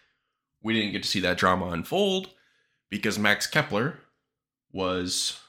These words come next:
he struck out looking on a pitch that was far too close to take. So, again, Houston is just, they're better. They're built to succeed, and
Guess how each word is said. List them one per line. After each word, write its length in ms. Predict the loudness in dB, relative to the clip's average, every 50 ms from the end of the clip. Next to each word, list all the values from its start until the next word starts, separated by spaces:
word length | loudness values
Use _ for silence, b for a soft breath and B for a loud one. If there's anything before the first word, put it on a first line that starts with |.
| B B _ _ -4
he 120 | 0 2
struck 320 | 2 4 4 4 4 6 6
out 160 | 4 4 4
looking 400 | 0 -2 -2 -2 -4 -4 -4 -4
on 160 | -2 -2 -2
a 60 | -2 -2
pitch 300 | -2 -2 -2 -2 -2 -4
that 100 | -4 -4
was 140 | -4 -6
far 520 | -8 -10 -14 -18 -8 -6 -2 0 0 0 0
too 160 | -2 -6 -8
close 300 | -6 -6 -6 -6 -6 -8
to 100 | -12 -14
take. 380 | -12 -10 -10 -10 -12 -14 -20 _ _ _
So, 360 | _ -6 -4 -4 -2 -4 -6 -10 _ _ _ _ _ _ _ _ _ _ _ _ _ _ _ _ _ _ _ _ _ _ _ _ _ _ _ _ _ _ _ _ _ _
again, 320 | -14 -12 -10 -12 -12 -12 -18 _ _ _ _ _ _ _ _ _ _ 0
Houston 480 | 2 2 2 4 2 2 2 2 2 0
is 200 | -2 -4 -2 0
just, 340 | 0 -2 -2 -4 -8 -12 _ _ _
they're 180 | -10 -8 -8
better. 540 | -4 0 2 4 6 6 4 4 2 0 b b b b b b b -6
They're 120 | -6 -6
built 500 | -4 -2 -2 0 0 -2 -4 -8 -12 -16 -16 -20 _
to 420 | -8 -6 -4 -2 -2 -2 -4 -6 -10 _ _ _ _ _ _ _ _ _ _ _ _ _ _ _ _ _ _ _ _ _ _ _ _ _ _ _ _ _ _ _ _ -8
succeed, 580 | -6 -6 -4 -2 -2 -2 0 0 0 0 -2
and 480 | -2 -4 -4 -4 -4 -4 -4 -4 -6 -8